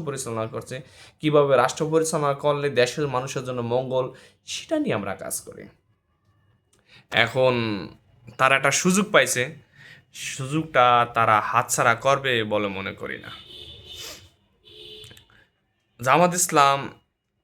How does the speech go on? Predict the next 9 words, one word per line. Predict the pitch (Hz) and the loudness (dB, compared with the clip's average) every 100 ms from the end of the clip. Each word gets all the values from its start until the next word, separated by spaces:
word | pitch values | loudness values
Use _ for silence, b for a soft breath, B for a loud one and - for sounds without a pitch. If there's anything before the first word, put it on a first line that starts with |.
| _ _ _ - | _ _ _ -10
কিছু | - 160 - 165 151 147 - | -2 -2 0 2 2 0 2
প্রার্থী | 139 131 131 - 135 120 - - 104 | 4 4 0 -6 -4 -4 -8 -14 -6
দিবে, | 107 87 82 - _ _ 120 | -6 -6 -14 -18 _ _ -6
এখনো | 120 135 131 | -4 -6 -8
তো | 123 | -8
চূড়ান্ত | - 147 151 151 - | -2 0 0 -4 -4
প্রার্থী | 110 - 110 95 | -4 -4 -10 -12
দেয় | |
না। | 90 | -14